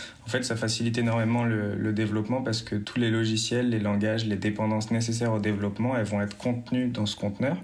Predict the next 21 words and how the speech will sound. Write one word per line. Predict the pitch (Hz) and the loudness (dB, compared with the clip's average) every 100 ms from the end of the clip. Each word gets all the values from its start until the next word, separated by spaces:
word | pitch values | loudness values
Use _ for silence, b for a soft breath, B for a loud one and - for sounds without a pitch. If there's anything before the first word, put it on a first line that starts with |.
| - | -2
Et | 135 | 0
du | 107 104 | 0 0
coup, | 135 | -2
en | |
fait, | 131 120 | -2 -2
ça | 113 | 0
va | 104 | 0
permettre | 110 110 117 117 - - - - - | 0 2 2 0 -6 -10 -8 -6 -4
à | |
tous | 107 - | -4 0
les | 139 | 0
développeurs, | 117 110 110 113 113 | 2 2 0 0 -2
quelle | 123 117 | 0 0
que | 117 | 0
soit | - | 0
leur | 107 101 | -2 -2
machine, | 98 - 131 | -2 0 0
tu | 135 | -2
vois, | - | -2
Mac | 107 107 107 | 0 0 -2
ou | 104 98 | -6 -8